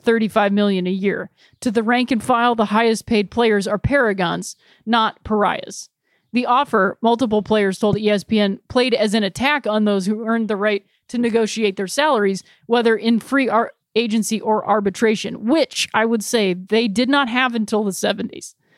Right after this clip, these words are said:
Curt Flood lost his career fighting for free agency and arbitration.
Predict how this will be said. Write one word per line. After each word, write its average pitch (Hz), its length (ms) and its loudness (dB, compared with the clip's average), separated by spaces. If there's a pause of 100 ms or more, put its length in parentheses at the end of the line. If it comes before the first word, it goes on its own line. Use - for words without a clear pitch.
(380)
Curt 294 240 0
Flood 254 380 2 (140)
lost 220 480 2
his 311 180 2
career 311 600 0 (960)
fighting 247 560 -2
for 247 180 0
free 247 340 2
agency 214 640 0
and 196 120 -2
arbitration. 196 760 -4